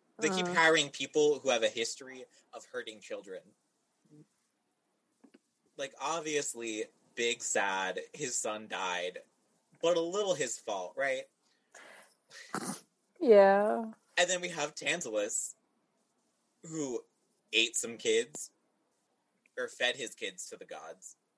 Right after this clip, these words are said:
Speaker 2: Mm-hmm.
Speaker 1: Different things.
Speaker 2: Yeah, one is Zeus and one is Tantalus. Uh.
Speaker 1: And then Dionysus hates children.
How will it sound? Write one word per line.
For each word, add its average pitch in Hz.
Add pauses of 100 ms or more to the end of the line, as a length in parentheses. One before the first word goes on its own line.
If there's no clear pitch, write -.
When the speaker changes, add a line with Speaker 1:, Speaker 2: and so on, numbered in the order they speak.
Speaker 2:
Mm-hmm. 202
Speaker 1:
Different 185
things. 90 (960)
Speaker 2:
Yeah, 170
one 180
is 202
Zeus 160
and 165
one 156
is 156
Tantalus. - (2000)
Uh. 226 (560)
Speaker 1:
And 120
then 117
Dionysus 120
hates 90
children. 92